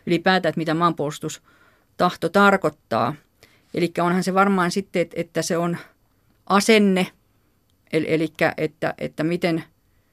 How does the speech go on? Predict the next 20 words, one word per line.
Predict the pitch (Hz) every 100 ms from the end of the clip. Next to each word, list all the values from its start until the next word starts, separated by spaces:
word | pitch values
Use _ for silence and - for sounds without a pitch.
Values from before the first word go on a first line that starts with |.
| _
suhtaudun | - 220 202 202 180 180 175
omaan | 190 185 170
maahani | 165 160 175 165
ja | 156
olen | 160 165
tyytyväinen | 196 190 180 165 156 156 151
ja, | 151 147 -
ja | 156 -
haluan | - 175 165 160 - - _ _ _ _ -
olla | 180 170
sen | - 180 180
puolesta, | 190 185 165 - - 110 - _ _ _ _ _ _ _ - - - -
niin | 175 170
poliittiset | 196 185 185 175 170
päättäjät | 185 180 - 185 165 160
ja | 160 143 - - - - - - -
yleensäkin | 80 180 180 175 - 180
yhteiskunnan | 190 - 170 - 175 170
toimivuus. | 196 185 180 160 160 156 165 - _ - - _ _
Eli-, | 156 160